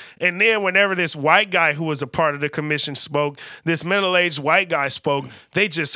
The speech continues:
all of a sudden understood him so eloquently and so clearly, as if she was just saying mush. <laughs> You know what I'm saying?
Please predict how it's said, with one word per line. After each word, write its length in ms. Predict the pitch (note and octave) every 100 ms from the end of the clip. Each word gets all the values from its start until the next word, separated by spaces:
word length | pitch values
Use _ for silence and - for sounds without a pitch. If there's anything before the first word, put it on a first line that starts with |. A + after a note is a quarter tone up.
| -
all 220 | E3+ G3
of 100 | D3+
a 60 | C3+
sudden 340 | - F3+ D3+ C3+
understood 600 | F#3 D3 A#2 - F#3 C#3+
him 180 | C3+ C3+
so 320 | - E3+ F3+ C#3+
eloquently 560 | F3+ B2+ B2 A2+ A#2+
and 100 | A2
so 260 | - E3 F3
clearly, 540 | - D#3+ F3 C#3 A#2+ - - -
as 220 | E3 D#3 D3+
if 100 | C3+
she 240 | - G#3
was 160 | D#3 B2+
just 240 | D3 -
saying 460 | D#3+ D#3+ C3 G#2+ F2
mush. 560 | B2+ G#3 - - - -
<laughs> 120 | -
You 100 | E3
know 80 | G#3+
what 100 | G#3
I'm 80 | F#3
saying? 460 | - G3 G3 F#3+